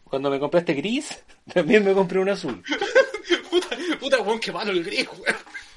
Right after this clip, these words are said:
Speaker 1: No, el problema no fue el gris, el problema fue el decolorante. Oye, pero ojo con eso, porque tampoco hay que irse al otro extremo de decir, "Los medios mienten y no le creamos a los medios, creámosle a Facebook".
Speaker 2: No,
Speaker 1: O sea,
Speaker 2: es que,
Speaker 1: ¿cachai?
Speaker 2: ay, pero,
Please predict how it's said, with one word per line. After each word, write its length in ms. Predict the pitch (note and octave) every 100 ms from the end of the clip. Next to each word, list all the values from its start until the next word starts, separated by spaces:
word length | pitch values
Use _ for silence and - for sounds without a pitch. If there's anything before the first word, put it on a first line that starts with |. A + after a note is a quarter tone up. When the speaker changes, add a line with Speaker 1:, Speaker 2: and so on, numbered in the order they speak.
| - _ - - -
Speaker 1:
No, 60 | D#3
el 60 | E3+
problema 320 | E3 E3+ E3
no 80 | E3
fue 180 | F3 F3
el 100 | D#3+
gris, 160 | E3 D#3
el 40 |
problema 320 | D3+ D3 D#3
fue 220 | D#3 D3
el 80 | C#3+
decolorante. 640 | C#3 C3+ B2+ G#2 F#2 - - - - -
Oye, 240 | D#3 D#3
pero 200 | D3+ D3
ojo 180 | E3 F#3+
con 140 | F3 G3
eso, 200 | G3 D#3+
porque 220 | D3 D3
tampoco 400 | C#3+ - F3 F3
hay 60 |
que 100 | E3+
irse 180 | F3+ -
al 80 | E3
otro 220 | E3+ -
extremo 420 | - - F3 F3+
de 60 | E3+
decir, 260 | D3 E3+ E3 - - -
"Los 260 | - C#3+ C3+
medios 540 | D3+ E3+ F3 E3+ E3+
mienten 680 | F#3 G3+ D3 - - F3 F3 - - - -
y 100 | C#3+
no 100 | D#3
le 120 | D#3+
creamos 260 | E3 E3+ E3
a 40 |
los 120 | D#3
medios, 460 | E3+ F3+ F3+ F#3 F3 _ _ _
creámosle 440 | A#2+ B2 C3 B2+
a 40 | B2+
Facebook". 480 | D3+ B2 - F2 - _ _ - _ _ _ -
Speaker 2:
No, 220 | C#4+ D4 F3
Speaker 1:
O 40 |
sea, 120 | D#3
Speaker 2:
es 60 | A#2+
que, 80 | C#3
Speaker 1:
¿cachai? 220 | F#3+ F3
Speaker 2:
ay, 60 | D#3+
pero, 280 | F3+ F3